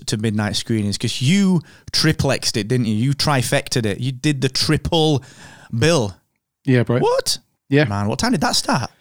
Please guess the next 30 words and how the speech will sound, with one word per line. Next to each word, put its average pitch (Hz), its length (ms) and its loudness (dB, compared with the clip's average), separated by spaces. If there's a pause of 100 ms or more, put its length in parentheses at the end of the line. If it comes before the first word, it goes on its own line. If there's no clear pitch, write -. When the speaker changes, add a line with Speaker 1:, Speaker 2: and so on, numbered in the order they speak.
(340)
Speaker 2:
Six - 840 -4
fifteen. 107 1040 0 (840)
So 110 360 0
my 123 420 4
arse 117 400 0
was 110 220 -2
numb 107 680 2 (360)
by 123 260 0
the 117 100 2
time 127 300 2
I 120 80 2
was 117 180 -2
leaving. 113 360 2
Don't 165 160 6
get 180 100 4
me 160 60 6
wrong, 120 180 6
the 101 80 2
cinema 123 320 4
was 110 160 0
very 117 240 4
comfortable. 110 560 -2
It - 100 -12 (320)
was 104 160 -10
one 113 160 4
of 110 100 2
these, 107 400 0
uh, 107 200 0
Showcase 113 640 0
Deluxe - 640 -2